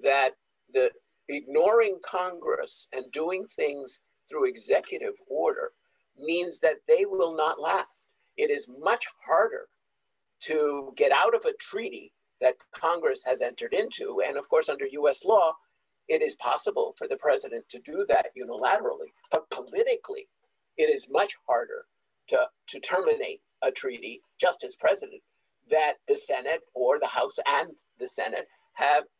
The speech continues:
jointly given their approval for. So Trump has, uh, shown us the inadequacies of the Obama approach. Now, in defense of Obama, it wasn't clear that he had an alternative once the Republicans took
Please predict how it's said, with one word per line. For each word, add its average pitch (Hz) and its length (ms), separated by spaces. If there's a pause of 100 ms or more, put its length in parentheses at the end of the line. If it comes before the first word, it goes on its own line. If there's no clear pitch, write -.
jointly 127 520
given 120 240
their 147 160
approval 240 500 (240)
for. - 220 (420)
So - 220
Trump 220 400 (240)
has, 139 420 (100)
uh, - 60 (200)
shown 196 380
us - 360 (500)
the 131 340
inadequacies 135 1080
of 135 200
the 131 160
Obama 131 540 (100)
approach. - 720 (380)
Now, 123 400 (140)
in 123 120
defense 151 400
of - 100
Obama, 165 440
it 123 80
wasn't 147 340
clear 143 280
that 120 140
he 120 120
had 120 260
an 113 140
alternative - 800 (420)
once - 460
the - 140
Republicans - 800 (260)
took - 140